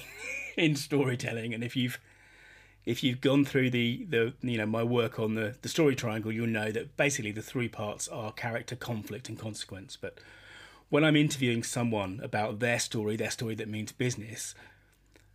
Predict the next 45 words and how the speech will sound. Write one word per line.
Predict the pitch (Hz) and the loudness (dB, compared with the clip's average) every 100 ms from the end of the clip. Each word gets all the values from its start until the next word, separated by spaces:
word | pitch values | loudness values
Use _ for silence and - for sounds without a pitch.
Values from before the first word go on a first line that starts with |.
| _ 127 | _ -4
the | |
building | 123 139 139 131 120 | 4 6 6 4 2
blocks | 120 123 - | 0 -2 -4
I'm | 107 110 | -2 0
looking | 107 120 104 | -2 -6 -6
for | 104 104 143 | -4 -2 -4
are | |
very | 139 190 151 139 | -2 4 6 6
often, | 131 - 101 92 - _ _ - | 4 0 -8 -8 -14 _ _ -8
um, | 98 101 101 110 - _ _ _ _ _ | -4 -4 -4 -8 -12 _ _ _ _ _
very | 151 123 | 2 4
often | 123 - 98 | 4 0 -4
around | 107 101 - | -4 -4 -4
conflict. | 120 113 104 104 | -6 -4 -6 0
In, | 131 151 - | 0 0 -2
in | 143 | 0
fact, | 139 151 | 0 2
I | 135 | 2
go | 143 | 4
as | 139 139 | 4 4
far | 127 | 0
as | 123 | 0
say, | - 117 120 | 0 -2 -2
if, | - - - - - - _ _ - | -8 -20 -20 -20 -20 -20 _ _ 2
if | 156 156 | 2 4
there | 156 147 143 | 4 6 4
is | 131 | 4
no | 143 143 139 139 | 4 6 6 4
conflict | 135 143 139 123 110 - | 2 0 0 0 -4 -2
in | 113 | -4
your | 107 107 | -2 -2
life, | 117 101 101 - | -2 -2 -4 -6
you | 104 | -6
have | - 107 107 | 0 0 0
no | 107 104 | -4 -4
story | - 113 107 95 95 | -6 -4 -6 -6 -8
that | 101 - | -10 -10
people | 107 98 | -10 -8
will | 98 98 107 _ _ - | -8 -8 -12 _ _ -8
listen | 107 - | -8 -8
to, | - 101 117 | -12 -14 -12
want | 107 110 117 | -10 -10 -10
to | - | -12
listen | - - | -12 -14
to. | - | -16